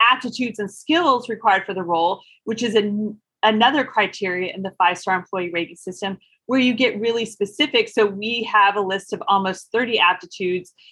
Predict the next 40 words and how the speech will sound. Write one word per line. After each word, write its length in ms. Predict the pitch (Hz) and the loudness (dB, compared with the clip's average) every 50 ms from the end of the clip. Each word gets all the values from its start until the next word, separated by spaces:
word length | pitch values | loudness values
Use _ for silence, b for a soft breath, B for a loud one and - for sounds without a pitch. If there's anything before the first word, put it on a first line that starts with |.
| b b - | b b 2
And 200 | 226 226 214 214 | 2 2 4 4
then, 360 | 214 202 196 196 190 196 185 - - | 4 4 4 4 2 0 0 2 4
um, 260 | 185 185 180 175 - | 4 4 4 2 -2
and 140 | - 208 208 | -4 -2 0
then, 220 | 208 208 202 - - | 0 -2 -2 -2 -2
and 120 | 202 208 208 | 0 0 0
then 120 | 208 202 | 0 0
you 140 | 202 202 180 | -2 -2 0
bring 240 | - 214 214 208 208 | 2 2 2 4 2
in 180 | 208 196 185 | 2 2 0
skills 440 | - - - - 294 320 311 269 - | -4 -6 -2 0 2 2 0 0 -2
testing 480 | - 202 190 185 - - 202 190 190 185 | -2 0 0 0 -2 -4 -6 -4 -4 -6
specific 600 | - - - 196 - - 208 208 214 180 180 - | -10 -12 -14 -2 0 0 2 2 0 -2 -4 -4
to 160 | - 208 190 | -4 -4 -4
the 140 | 175 190 185 | -2 -4 -6
role 560 | 170 170 190 208 262 285 240 208 208 202 202 B B B B _ | -2 0 2 4 4 4 4 4 2 0 -2 B B B B _
that 180 | 208 180 - - | 0 0 2 0
someone's 360 | 233 208 196 190 180 - - | 0 0 0 -2 -4 -6 -2
filling. 500 | - 277 330 302 254 233 226 220 220 b b b b _ - | 0 2 2 2 0 -2 -2 -4 -8 b b b b _ 0
And, 320 | 247 247 233 233 226 220 - - | 2 4 4 4 2 2 2 4
um, 440 | 214 214 208 202 196 190 190 180 170 _ _ _ | 4 6 6 6 4 2 0 -4 -8 _ _ _
so 160 | - - 285 262 | -2 2 2 2
it 120 | 233 202 | 2 4
varies, 500 | 254 285 302 269 220 196 196 240 - - _ | 2 4 4 4 2 2 0 -4 -10 -6 _
the 80 | 175 | 4
aptitudes 500 | 143 196 214 208 220 220 - 247 233 226 | 4 4 4 2 -2 -6 -6 -6 -6 -4
and 120 | 254 254 247 | -6 -6 -6
skills 380 | - - 202 185 202 214 - _ | -4 -2 0 0 0 -2 -6 _
vary 260 | 185 190 190 202 214 | -4 0 0 0 2
by 180 | 220 233 240 254 | 4 4 2 4
role, 340 | 220 190 170 160 175 190 | 2 0 0 0 0 -2
and 100 | 202 190 | -2 -4
it's 160 | 180 - - _ | -6 -12 -6 _
very 180 | - 202 196 208 | -2 0 0 0
specific 480 | 208 - - 214 - 220 202 202 196 - | -2 -6 -10 -4 -2 -2 -2 -2 -4 -6
to 100 | - - | -8 -8
the 100 | 185 175 | -8 -2
role. 440 | 190 262 302 254 214 214 202 208 b b b b b _ _ - | 2 4 4 4 4 2 0 -2 b b b b b _ _ 2
But, 300 | - 247 233 226 226 - | 4 4 4 2 2 2
um, 440 | 233 233 220 214 214 202 202 196 - | 4 6 6 6 6 4 4 2 -4